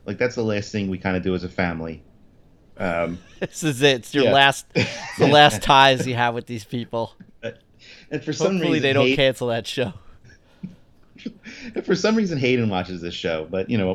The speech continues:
Speaker 1: we're not complaining. And,
Speaker 2: That's
Speaker 1: uh,
Speaker 2: weird.
Speaker 1: and then he'll watch here and there. He would say, like, "Oh, he watched, like, a Breaking Bad episode," or,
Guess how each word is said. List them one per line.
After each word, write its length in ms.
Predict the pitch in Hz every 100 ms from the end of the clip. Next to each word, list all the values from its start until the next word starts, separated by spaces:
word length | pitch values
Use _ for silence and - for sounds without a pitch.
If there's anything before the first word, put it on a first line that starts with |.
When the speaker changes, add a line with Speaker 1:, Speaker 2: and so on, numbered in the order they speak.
| -
Speaker 1:
we're 80 | 127
not 160 | 104
complaining. 540 | 98 87 87 82 80 - _ - _ _
And, 320 | 107 98 98
Speaker 2:
That's 200 | 104 101
Speaker 1:
uh, 120 | 95 92
Speaker 2:
weird. 240 | 98 87 - - _ _ -
Speaker 1:
and 120 | 180
then 140 | 220 214
he'll 180 | 208 190
watch 340 | 175 170 -
here 240 | 170 170
and 100 | 143 123
there. 200 | 123 123
He 80 | 123
would 140 | 113
say, 240 | - 117
like, 240 | 113 107 101
"Oh, 200 | 143 139
he 140 | 127 110
watched, 280 | 107 107
like, 120 | 104 101
a 20 |
Breaking 380 | 90 101 98 92
Bad 260 | 95 95
episode," 800 | 92 90 98 - 92 90 90 87
or, 420 | 87 85 85 82